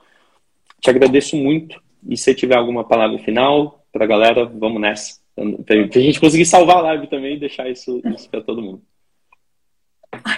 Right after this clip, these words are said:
Speaker 2: meu Deus.
Speaker 1: É.
Speaker 2: Não, só isso mesmo. Agradecer a você, agradecer ao Método, agradecer o pessoal lá no grupo do Método também, que a gente se ajuda muito lá. É,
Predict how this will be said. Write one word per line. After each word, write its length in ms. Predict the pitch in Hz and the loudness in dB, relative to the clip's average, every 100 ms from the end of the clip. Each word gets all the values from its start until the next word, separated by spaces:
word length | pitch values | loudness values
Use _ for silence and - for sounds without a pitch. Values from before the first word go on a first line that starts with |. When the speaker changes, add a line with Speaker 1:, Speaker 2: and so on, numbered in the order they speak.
| - | -4
Speaker 2:
meu 80 | 220 | -2
Deus. 340 | 220 220 - _ - | -2 -4 -8 _ -6
Speaker 1:
É. 880 | 381 - - - 415 - - - - | -6 -4 -8 -8 -10 -6 -6 -6 0
Speaker 2:
Não, 260 | 254 285 302 | 6 6 6
só 160 | 302 269 | 4 0
isso 240 | 294 330 | -2 -2
mesmo. 240 | 262 285 | 0 0
Agradecer 460 | 262 247 247 254 277 | 0 -2 -2 -2 -4
a 40 | |
você, 460 | 240 240 - 226 254 | -4 -8 -6 -4 -2
agradecer 680 | 247 233 226 220 233 220 214 | -4 -6 -8 -10 -8 -6 -4
ao 140 | 208 | -4
Método, 640 | 220 202 214 262 240 254 240 | -4 -6 -8 -10 -14 -12 -6
agradecer 400 | 220 233 226 254 | -6 -6 -6 -6
o 40 | 247 | -4
pessoal 440 | 262 - 240 240 | -6 -4 -4 -2
lá 120 | 247 | -2
no 120 | 240 | -2
grupo 240 | 233 247 247 | -8 -14 -14
do 80 | 233 | -12
Método 380 | 226 247 254 226 | -10 -10 -12 -18
também, 260 | 220 220 | -16 -16
que 60 | 247 | -14
a 60 | 220 | -16
gente 180 | 226 | -10
se 80 | 226 | -2
ajuda 320 | 214 226 233 | -2 -2 -10
muito 400 | 226 220 247 - | -8 -8 -10 -8
lá. 320 | 214 202 233 254 - - - _ _ | -2 0 -2 -6 -20 -20 -20 _ _
É, 600 | - 151 214 214 214 214 | 0 4 4 4 0 -4